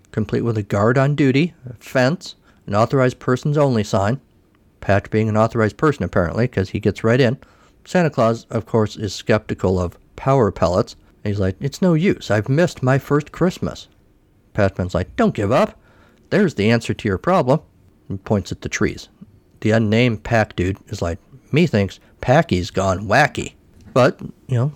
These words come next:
sort of reluctantly, uncertain what's going on, the reindeer start munching the pellets off the tree. Uh, Rudolph's nose starts glowing. I think the sleigh starts glowing too. And Santa's like, "Lead on, Rudolph." And the packs wave as the sleigh soars into the sky.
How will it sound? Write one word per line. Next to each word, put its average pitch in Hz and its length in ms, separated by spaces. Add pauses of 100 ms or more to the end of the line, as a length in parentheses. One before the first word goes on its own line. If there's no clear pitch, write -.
sort 139 180
of 135 60
reluctantly, 139 640 (380)
uncertain 120 440
what's 120 160
going 131 220
on, 131 220
the 107 80
reindeer 120 340
start - 320
munching 107 340
the 110 60
pellets - 380
off 107 180
the - 80
tree. 165 380 (180)
Uh, 135 60
Rudolph's 123 480
nose 120 280
starts - 380 (240)
glowing. 123 520 (200)
I 101 100
think 123 200
the 104 80
sleigh 117 380
starts 156 320
glowing 135 480
too. 147 400 (240)
And 104 280 (180)
Santa's 127 380
like, 104 200
"Lead 180 320
on, 143 260
Rudolph." 143 600 (300)
And 98 80
the 101 40
packs 131 380
wave 117 320
as 95 120
the - 180
sleigh 117 420
soars 180 600
into 147 160
the 113 80
sky. 98 400